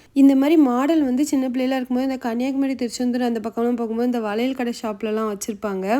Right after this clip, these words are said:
இப்பவுமே இந்த கவரிங் கடை ஷாப்லலாம் வச்சிருப்பாங்க, நாற்பது ரூபா, ஐம்பது ரூபா அப்படின்னு சொல்லிட்டு, அந்த மாடல் தான். But எனக்கு இந்த மாடல் பிடிச்சிருந்தது.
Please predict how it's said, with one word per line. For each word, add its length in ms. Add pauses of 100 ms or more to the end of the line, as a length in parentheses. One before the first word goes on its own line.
(220)
இப்பவுமே 540
இந்த 200 (680)
கவரிங் 420
கடை 260
ஷாப்லலாம் 500
வச்சிருப்பாங்க, 520
நாற்பது 280
ரூபா, 220
ஐம்பது 260
ரூபா 140
அப்படின்னு 300
சொல்லிட்டு, 300
அந்த 140 (160)
மாடல் 440
தான். 160
But 180
எனக்கு 200
இந்த 160
மாடல் 300
பிடிச்சிருந்தது. 600